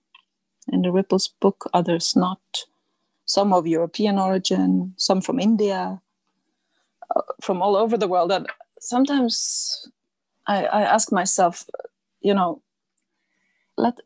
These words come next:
what if we looked at completely different texts? W-, when was the first copy of the Communist Manifesto or something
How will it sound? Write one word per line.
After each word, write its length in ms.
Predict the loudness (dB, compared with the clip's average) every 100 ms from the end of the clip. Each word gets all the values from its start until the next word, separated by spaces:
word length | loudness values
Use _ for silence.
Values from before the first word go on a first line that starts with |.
| _
what 220 | 0 0 2
if 140 | 2
we 80 | 2
looked 300 | 2 0 -2
at 160 | -2 -4
completely 480 | -2 0 4 2 2
different 420 | 0 0 0 -2 2
texts? 400 | 0 0 -4 0
W-, 280 | 0 0
when 680 | 0 0 0 2 2 4 2
was 180 | 0 -2
the 100 | -4
first 260 | 0 -2 -2
copy 320 | -4 0 2
of 460 | 0 -4 -12 -20 -14 -8
the 80 |
Communist 460 | -2 0 2 0 0
Manifesto 680 | 0 0 0 0 0 0 0
or 260 | 0 0
something 520 | 0 2 0 -2 -4